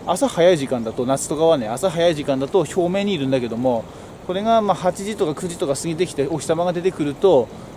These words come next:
葉の裏に隠れるわけよ。だからあいつらも暑いのが嫌いなわけよ。だから、は-、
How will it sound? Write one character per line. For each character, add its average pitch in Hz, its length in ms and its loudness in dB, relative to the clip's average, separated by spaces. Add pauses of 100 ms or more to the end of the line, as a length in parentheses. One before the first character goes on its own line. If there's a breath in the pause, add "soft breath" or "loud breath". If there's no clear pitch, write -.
(120)
葉 208 180 0
の 269 120 6
裏 165 220 6
に 202 60 0
隠 185 200 -4
れ 131 120 4
る 127 80 0
わ 117 60 0
け 107 80 -8
よ。 95 160 -8
だ 180 80 0
か 226 60 2
ら 175 160 0
あ 156 80 2
い 170 60 -2
つ 220 120 -2
ら 262 80 10
も 269 180 2
暑 143 220 -4
い 233 60 -2
の 151 120 2
が 127 80 -6
嫌 123 160 -2
い 120 40 -4
な 135 80 0
わ 139 60 0
け 127 60 -2
よ。 104 120 -6 (440 loud breath)
だ 196 100 0
か 240 60 0
ら、 277 80 6
は-、 262 60 2